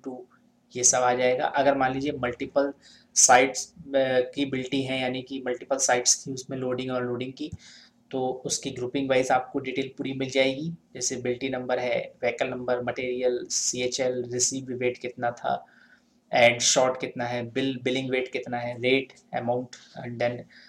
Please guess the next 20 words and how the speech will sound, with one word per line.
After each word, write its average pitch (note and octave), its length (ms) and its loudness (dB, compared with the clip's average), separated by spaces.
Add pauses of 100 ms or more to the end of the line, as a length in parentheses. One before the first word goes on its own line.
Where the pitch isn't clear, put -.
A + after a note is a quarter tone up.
(300)
और B2 420 4
आपको B2 340 6
last B2 340 6
में B2+ 80 -8
पूरा B2+ 180 0
total B2 300 -2
आपको A#2+ 240 -2
यहाँ B2 220 -6
पे B2+ 60 -4
दिख B2 220 -8
जाएगा, C3 400 4 (1160)
अ, A#2+ 200 6
दोनों B2+ 580 4
का B2 140 8
अलग-अलग, B2+ 600 4 (180)
मतलब - 300 -6 (120)
part, A2 340 0
अ, A2+ 100 2
loading, A#2 420 -2
अनलोडिंग A2+ 800 -6